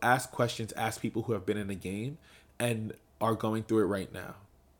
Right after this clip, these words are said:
They went through it. They can create an easier path by simply giving you words of wisdom. It's just a matter of what you do with those words of wisdom after that. Follow through is always necessary.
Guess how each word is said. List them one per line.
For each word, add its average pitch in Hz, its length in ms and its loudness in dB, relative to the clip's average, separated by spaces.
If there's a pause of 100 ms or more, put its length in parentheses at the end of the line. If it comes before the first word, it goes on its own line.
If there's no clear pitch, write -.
(840)
They 123 320 8
went 120 280 2
through 131 180 6
it. 127 180 4
They 107 120 6
can 107 160 -4
create 107 220 4
an 104 120 2
easier 104 260 2
path 95 320 -2
by 95 80 0
simply 92 500 -4 (280)
giving 98 240 -2
you 95 140 -4
words 87 260 -4
of 85 120 -10
wisdom. - 340 -14 (720)
It's 101 120 -4
just 98 120 -6
a 107 40 -6
matter 98 200 0
of 92 120 -2
what 98 160 -2
you 98 60 0
do 90 140 -4
with 87 140 -6
those 87 180 -6
words 82 220 -8
of 85 100 -10
wisdom 87 360 -10
after - 240 -12
that. - 260 -12 (540)
Follow 98 240 2
through 104 120 -2
is 92 80 -6
always 90 300 -2
necessary. 82 640 -10